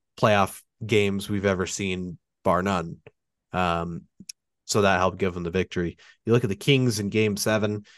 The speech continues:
Domantas Sabonis led them in scoring, twenty-two points, eight rebounds, seven assists,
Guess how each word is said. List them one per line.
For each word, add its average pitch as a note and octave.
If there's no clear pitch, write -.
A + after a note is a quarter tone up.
Domantas A#2
Sabonis G#2+
led G#2
them G#2
in F#2
scoring, F#2
twenty-two G#2+
points, F#2+
eight A2
rebounds, F#2
seven F#2
assists, -